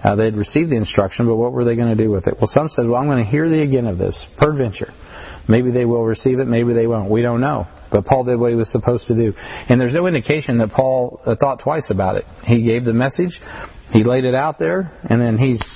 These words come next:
"I'm off to Corinth, and that's where I'm going. Uh, you guys in Athens, you have the truth, you're gonna have to deal with it."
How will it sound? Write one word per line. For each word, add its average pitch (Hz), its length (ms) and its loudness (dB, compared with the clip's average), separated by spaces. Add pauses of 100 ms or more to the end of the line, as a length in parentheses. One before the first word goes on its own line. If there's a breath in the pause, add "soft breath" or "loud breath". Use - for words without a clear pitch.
(340)
"I'm 123 180 0
off 127 240 -2
to 120 100 -4
Corinth, - 680 -4
and 104 100 4
that's 113 220 -2
where 120 100 2
I'm 117 180 2
going. 107 320 0
Uh, - 540 -6
you 110 100 6
guys 123 260 0
in 113 60 0
Athens, 135 500 -2
you 120 180 2
have 123 240 -2
the 120 80 -4
truth, 131 320 0
you're 113 100 0
gonna 120 220 2
have 117 120 -2
to 110 100 -2
deal 120 200 2
with 107 200 -2
it." - 100 -6